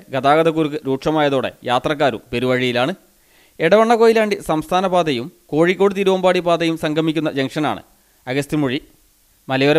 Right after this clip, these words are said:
മേഖലയിലെ വിവിധ ക്വാറി, ക്രഷർ യൂണിറ്റുകളിലെ ടിപ്പർ ലോറികൾ ഉൾപ്പെടെ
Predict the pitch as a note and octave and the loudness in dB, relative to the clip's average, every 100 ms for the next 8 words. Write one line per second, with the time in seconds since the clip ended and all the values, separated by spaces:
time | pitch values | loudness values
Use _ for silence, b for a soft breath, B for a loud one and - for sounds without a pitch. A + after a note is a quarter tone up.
0 | D#3+ D#3 D#3+ D#3 D#3 C#3 C#3 D#3+ - C3+ | 4 4 4 4 2 0 -2 -2 -2 2
1 | C3+ D#3+ - C3 - D#3+ E3 D#3+ D#3+ D#3 | 2 2 -4 -8 -6 -2 -2 0 0 2
2 | D3+ D3 b b _ C3 D#3 D#3+ E3 D#3+ | 2 -2 b b _ -6 -2 2 2 4
3 | D#3+ D#3 C#3+ G#2+ | 2 2 0 -4